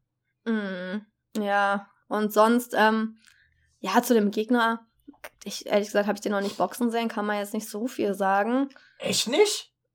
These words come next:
Speaker 1: Oder?
Speaker 2: Andrei
Speaker 1: Also
Speaker 2: Wawczyk, der, der, der
Speaker 1: muss ich grad mal gucken.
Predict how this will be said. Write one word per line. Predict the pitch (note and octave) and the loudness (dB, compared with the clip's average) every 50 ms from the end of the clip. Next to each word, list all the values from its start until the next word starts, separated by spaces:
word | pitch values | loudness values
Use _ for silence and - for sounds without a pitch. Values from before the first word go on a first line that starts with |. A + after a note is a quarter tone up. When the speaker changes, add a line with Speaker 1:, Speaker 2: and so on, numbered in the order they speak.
| _ _ _ - | _ _ _ -6
Speaker 1:
Oder? | G#3+ G3+ A3+ C#4+ F4 G#4+ A4+ - - - _ _ _ _ - | -2 2 6 8 8 8 6 4 -2 -16 _ _ _ _ -2
Speaker 2:
Andrei | - - G3 A3 G#3 E3+ C#3 | 2 4 4 6 6 4 4
Speaker 1:
Also | C3 | 4
Speaker 2:
Wawczyk, | - A2 D#3+ F#3+ - - - C#4 C4+ - | 6 6 6 6 4 2 -2 -2 -2 2
der, | - F3 E3+ D3+ C#3+ | 6 6 6 6 6
der, | C3+ C3+ C3 | 2 0 0
der | - - A2+ A2+ - | -2 -4 -6 -6 -6
Speaker 1:
muss | A3 A3 - | -6 -6 -8
ich | G3+ - | -10 -6
grad | - - G#3 G#3 | -2 0 0 2
mal | G#3 G3 F#3+ | 2 0 -2
gucken. | F#3+ - - G3+ G3+ - G3+ F#3+ G3 | -2 -2 -6 -6 -4 -6 -8 -8 -8